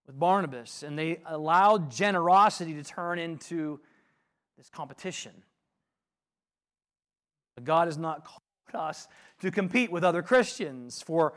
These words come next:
the best Christian award or compare ourselves to others whom God has gifted, maybe with more intelligence or, or maybe with more musical talent or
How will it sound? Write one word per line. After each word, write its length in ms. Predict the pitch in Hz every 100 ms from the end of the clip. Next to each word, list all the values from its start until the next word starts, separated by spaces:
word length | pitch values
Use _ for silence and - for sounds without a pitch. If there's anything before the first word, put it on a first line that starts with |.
| - _ _
the 100 | 175
best 280 | 160 196 -
Christian 460 | 269 240 - 180 175
award 540 | 170 165 165 139 123
or 120 | 151
compare 600 | 160 - 185 185 247 254
ourselves 760 | 214 185 - 180 170 139 - _ _ _ _ _ _ _ _ _ _ _ _ _ _ _ _ -
to 100 | 165
others 420 | 185 180 156 139
whom 180 | 160 151
God 280 | 156 165 151
has 160 | 143
gifted, 420 | 123 202 202 143
maybe 240 | 143 175 165
with 160 | 147
more 200 | 139 139
intelligence 800 | 127 120 131 117 117 113 107 _
or, 120 | 127 127
or 160 | 147
maybe 300 | 147 170 180
with 160 | 160 151
more 180 | 151 151
musical 460 | 156 165 156 151
talent 600 | 143 160 151 143 123 117
or 200 | 131 127